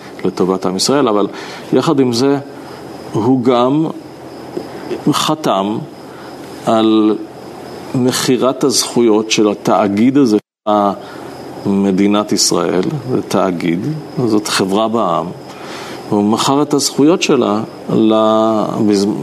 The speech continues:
בזמן חירום, אה, אה, לסד-, ל-, למשרד הבריאות העולמי. זאת אומרת, ב-, בז-, ב-, במצב חירום, כשיש מצב חירום, כאילו, משרד הבריאות העולמי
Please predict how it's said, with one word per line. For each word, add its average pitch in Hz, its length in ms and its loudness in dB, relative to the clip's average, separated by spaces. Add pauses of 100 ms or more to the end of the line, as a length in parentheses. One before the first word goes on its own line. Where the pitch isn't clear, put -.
(120)
בזמן 110 420 2
חירום, 160 720 2
אה, 165 120 4 (1600)
אה, 110 680 2
לסד-, 117 520 2
ל-, 117 400 2 (300)
למשרד 120 400 2
הבריאות 139 320 2
העולמי. 139 440 2 (580)
זאת - 100 -4
אומרת, 117 180 4
ב-, 107 320 2
בז-, 104 140 2 (240)
ב-, 101 420 2
במצב 98 440 2
חירום, 101 460 0 (1080)
כשיש - 540 0
מצב 131 300 -2
חירום, 131 460 0 (160)
כאילו, 101 400 2 (880)
משרד 110 360 2
הבריאות 165 300 2
העולמי 131 460 2